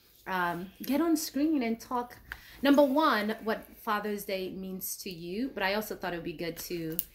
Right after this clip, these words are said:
have you guys ask your dad some questions. Um, so you guys have pro-, um, what, what's the word? You guys have prepared a question or two to ask that, and then I also have some questions for you. So it's gonna be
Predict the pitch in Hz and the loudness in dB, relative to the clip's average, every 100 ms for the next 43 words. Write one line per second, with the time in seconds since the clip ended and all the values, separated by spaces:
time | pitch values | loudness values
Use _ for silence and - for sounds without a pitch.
0 | - 180 175 185 175 165 165 - 170 - | -10 -4 -4 -4 -6 -4 -6 -8 -10 -10
1 | - 156 156 147 - 165 175 160 - 247 | -10 -8 -6 -2 -2 -4 -10 -10 -6 -2
2 | 285 285 - - _ _ 165 170 160 165 | 2 2 0 -4 _ _ -6 -2 -2 -6
3 | 196 185 185 180 170 156 - 185 160 - | -8 -6 -6 -6 -8 -10 -12 -14 -12 -12
4 | 175 156 156 180 190 _ _ _ - 190 | -8 -8 -8 -10 -16 _ _ _ -14 -12
5 | 196 - 160 - - 202 190 180 170 175 | -12 -10 -10 -10 -12 -8 -6 -6 -8 -10
6 | - 185 170 165 - - _ _ - 175 | -8 -8 -6 -8 -10 -20 _ _ -14 -10
7 | - 302 - 247 175 170 - 175 - 165 | -2 -2 0 -4 -4 -10 -10 -10 -8 -8
8 | 160 - 160 156 160 165 160 160 165 160 | -8 -8 -10 -8 -6 -4 -4 -6 -8 -10
9 | 143 151 151 - - - - 147 - 151 | -12 -12 -12 -12 -12 -12 -14 -14 -12 -10
10 | 147 139 - 156 - - - - 277 302 | -10 -12 -10 -10 -10 -14 -20 -6 2 4
11 | 427 | 4